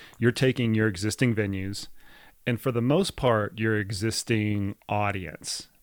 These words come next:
maybe not the participants, 'cause you'd mentioned some, a lot of people coming into the trail race, uh, into the trail race specifically are new to trail running. It might be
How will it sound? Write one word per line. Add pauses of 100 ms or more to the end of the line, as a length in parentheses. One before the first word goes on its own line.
maybe
not
the
participants,
'cause
you'd
mentioned
some,
a
lot
of
people
coming
into
the
trail
race, (140)
uh,
into
the
trail
race
specifically
are
new
to
trail
running.
It
might
be